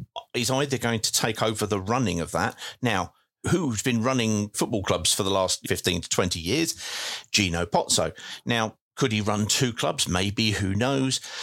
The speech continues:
His sister is also involved. There was a video of her going out to, I think it was Al Hilal out in, out in Saudi Arabia,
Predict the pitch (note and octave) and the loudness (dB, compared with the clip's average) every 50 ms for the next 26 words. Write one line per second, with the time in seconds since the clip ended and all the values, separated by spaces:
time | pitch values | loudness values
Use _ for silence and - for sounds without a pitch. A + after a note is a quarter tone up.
0 | - - - A2 G2 - - - C#3+ - - - - A2 G#2 G2 F#2 B2 B2+ A2+ | -8 -2 0 2 2 4 4 4 4 2 2 2 2 2 2 2 2 2 2 2
1 | - - G#2+ F#2+ F#2 F#2 E2+ G#2+ A2 B2 A2+ A2 G#2 F#2+ F#2 F2 F#2 F2 A2+ G#2+ | 2 2 2 2 2 0 0 0 0 0 0 0 0 0 0 -2 0 0 0 0
2 | G#2+ G#2 G2 F#2+ F#2+ F#2+ F2+ - - A2+ A2 G#2 - G#2 G2+ G2+ G2+ G2+ G2+ - | 0 2 2 2 2 0 0 0 0 0 0 0 0 0 2 2 2 2 0 0
3 | - - - G#2 F#2+ G2 F2 D#2+ - G2 G2 F#2 F#2+ G#2 G2 G2 G2 F#2 F#2+ F#2 | 0 0 2 2 2 2 2 0 0 -2 -2 0 0 2 2 0 0 0 0 0
4 | G2 G#2 A#2 C3 C#3+ D3 D3 - - G#2+ G2 F#2+ - - - F#2+ F#2 F#2+ F#2 F#2 | 2 2 2 0 -2 -2 -6 -6 -4 -2 0 0 2 2 2 2 4 4 4 2
5 | - - F#2 F2+ - A2+ F#2 - A2+ G2+ G2 F2+ F2+ F2+ E2+ F#2 G#2+ B2+ B2+ C3+ | 2 2 0 2 2 2 2 2 2 2 2 0 0 0 0 2 0 0 0 0
6 | D3 E3 E3 | 0 -2 -2